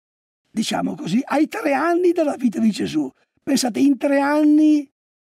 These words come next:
il mondo è radicalmente cambiato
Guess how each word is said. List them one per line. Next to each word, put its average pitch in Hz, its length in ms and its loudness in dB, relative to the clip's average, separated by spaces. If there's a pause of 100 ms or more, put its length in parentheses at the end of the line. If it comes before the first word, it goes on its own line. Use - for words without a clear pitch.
(560)
il 285 180 2
mondo 240 680 0
è 226 260 -6
radicalmente 233 1080 0
cambiato 226 920 -2